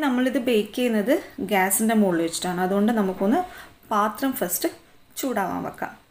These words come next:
അപ്പോൾ ഒരു അടി കട്ടിയുള്ള പാത്രത്തിൽ stand വെച്ചിട്ട് ഒരു പത്ത് മിനിറ്റ്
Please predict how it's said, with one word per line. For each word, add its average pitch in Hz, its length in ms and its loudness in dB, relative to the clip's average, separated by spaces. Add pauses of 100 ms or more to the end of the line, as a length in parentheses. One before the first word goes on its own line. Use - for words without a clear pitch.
(600)
അപ്പോൾ 214 160 -6
ഒരു 214 140 0
അടി 185 240 -4
കട്ടിയുള്ള 202 440 2 (140)
പാത്രത്തിൽ 185 540 -2 (160)
stand 202 520 2
വെച്ചിട്ട് - 340 -4 (220)
ഒരു 220 100 -12 (100)
പത്ത് 220 440 -4
മിനിറ്റ് 190 300 -4